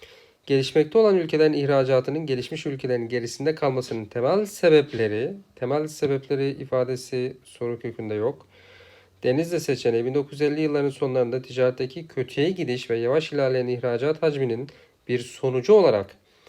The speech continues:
bir sonucu olarak ifadesi nasıl çevrilmeliydi? As a result of şeklinde çevrilmeliydi.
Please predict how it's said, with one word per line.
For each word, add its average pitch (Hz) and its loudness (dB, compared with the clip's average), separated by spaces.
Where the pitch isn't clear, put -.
bir 165 0
sonucu 165 4
olarak 160 6
ifadesi 156 0
nasıl 156 -2
çevrilmeliydi? 120 -2
As 135 0
a 156 6
result 143 0
of 143 -2
şeklinde 117 -6
çevrilmeliydi. 110 -4